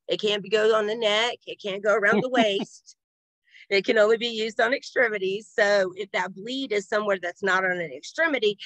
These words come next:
Speaker 1: it's on the belly, if it's on the chest, if it's on, you know, something like that, you're just gonna apply pressure.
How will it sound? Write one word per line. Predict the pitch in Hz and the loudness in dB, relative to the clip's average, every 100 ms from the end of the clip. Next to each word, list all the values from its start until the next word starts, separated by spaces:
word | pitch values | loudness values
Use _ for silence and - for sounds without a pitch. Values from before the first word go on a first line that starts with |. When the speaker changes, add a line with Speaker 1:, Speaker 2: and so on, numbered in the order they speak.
| - | -18
Speaker 1:
it's | - | -4
on | 175 | -4
the | 165 | -4
belly, | 160 214 220 226 214 | 0 2 4 4 2
if | 196 | -4
it's | - | -6
on | 165 | -8
the | 151 | -6
chest, | - 254 226 220 214 - | -6 0 2 2 0 -6
if | 165 | -12
it's | 160 196 | _ -4
on, | 180 170 - - - | 0 0 -4 -18 -4
you | 196 | 0
know, | 185 170 170 | 4 4 2
something | 175 214 196 190 | -2 -6 -4 -4
like | 180 147 185 | -4 -6 -2
that, | 185 170 | -2 0
you're | 180 165 | -6 -6
just | - 190 196 | -4 -4 -4
gonna | 220 208 190 | -6 -4 -6
apply | - 185 175 170 170 _ | -4 -2 0 0 -2 _
pressure. | 208 180 - 131 | -4 -4 -6 -12